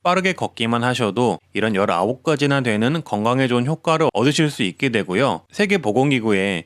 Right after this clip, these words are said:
신체 활동 지침에도 이와 유사한 내용이 소개가 되어 있어 상당히 신빙성이 높은 자료라고 보시면 됩니다. 이 연구는 하루 한 시간 이상 운동을 해야 한다는 기존의 연구를 뒤집는 연구 결과로서,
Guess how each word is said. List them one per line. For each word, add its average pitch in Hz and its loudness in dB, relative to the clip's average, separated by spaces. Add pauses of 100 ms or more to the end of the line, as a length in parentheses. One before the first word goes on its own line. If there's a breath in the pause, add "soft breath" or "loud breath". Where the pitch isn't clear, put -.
신체 208 0
활동 185 2
지침에도 123 0
이와 131 2
유사한 151 0
내용이 98 0
소개가 151 -2
되어 95 0
있어 117 -2
상당히 180 0
신빙성이 160 -2
높은 190 -2
자료라고 101 0
보시면 110 -4
됩니다. 92 -2
이 135 2
연구는 143 2
하루 160 -2
한 190 2
시간 190 0
이상 156 0
운동을 120 0
해야 139 0
한다는 117 -2
기존의 120 -2
연구를 107 0
뒤집는 113 -2
연구 98 -2
결과로서, 101 0